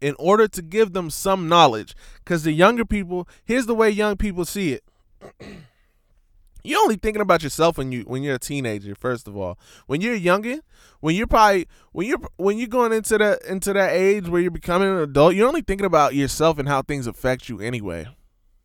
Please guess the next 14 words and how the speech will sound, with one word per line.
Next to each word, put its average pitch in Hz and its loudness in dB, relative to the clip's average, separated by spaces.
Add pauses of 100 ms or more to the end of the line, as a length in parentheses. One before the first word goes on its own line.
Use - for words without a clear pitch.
(1080)
And 135 -2 (1500)
you're 175 4
only, 233 2 (640)
and 175 6
I 202 6
believe 220 0
that 170 -2
you 202 4
should 180 0
be 156 -6 (120)
separating 180 -2
yourself 131 -4
from 123 -8
that 107 -2